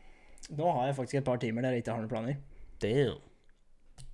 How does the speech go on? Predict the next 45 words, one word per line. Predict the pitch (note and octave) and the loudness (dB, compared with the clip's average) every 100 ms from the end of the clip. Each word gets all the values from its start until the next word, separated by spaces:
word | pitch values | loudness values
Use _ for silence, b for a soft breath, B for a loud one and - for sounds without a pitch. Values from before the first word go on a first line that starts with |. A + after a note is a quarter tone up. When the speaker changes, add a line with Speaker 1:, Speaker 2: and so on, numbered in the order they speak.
| - - - - | -16 -20 -20 -10
Speaker 1:
Så | C3 | -6
det | A#2+ | -4
blir | A#2+ | -4
digg. | A2 - - - - _ - | -6 -12 -20 -20 -20 _ -8
Jeg | C3 | -4
lastet | C3+ C3 | -2 -2
ned | C3 C3 | -2 -2
Tomb | A#2 A#2 | -2 0
Raider | A#2+ A#2+ | 0 0
her | B2+ | 0
om | B2 | 0
dagen, | B2 C#3+ | 0 0
for | C#3 | 2
det | B2 | 2
er | A2+ | 0
gratis | A#2+ B2+ | -2 -6
på | C3 | -6
PlayStation. | A2 A#2+ A#2+ C#3 - - - A2+ | -6 -6 -6 -8 -12 -20 -10 -4
Speaker 2:
Uh, | A2+ B2+ G2+ F#2+ - - | 0 0 -2 -6 -14 -4
nice. | A2 G#2+ - - - | 0 0 -4 -12 -8
Speaker 1:
Spill | - A2+ | -4 -2
litt | A2 | -2
det. | - A#2+ - - | -4 -6 -6 2
Speaker 2:
Jeg | A#2 | 4
kjøpte | A#2+ - A2+ | 4 4 4
meg | A2+ A2+ | 6 4
Far | A2 G#2+ G#2 | 4 2 4
Cry | A2+ | 2
fem, | - G#2+ A2 C#3 C#3 B B B - - | 2 0 2 0 -2 B B B -12 -8
Speaker 1:
Ja. | A2+ A2 - | -6 -4 0
Speaker 2:
bare | A2+ | 2
for | A2 | 2
å | |
spille, | G#2+ A2 G2 | 0 0 2
ha | G2+ | 2
et | G2+ | 2
singleplayer-spill | G#2 G2+ G2 A2 G#2+ - A2 | 0 -2 -2 -2 0 0 2
å | G#2+ | 0
spille. | - G2+ A2+ - b b b b - | 0 0 -2 -8 b b b b -4
Det | |
er | A#2+ | 0
egentlig | G#2+ F#2+ | 0 0
gøy | G2+ | -4
på | - | -2
PlayStation. | A2 F#2 F#2+ B2+ | -2 -2 -4 -8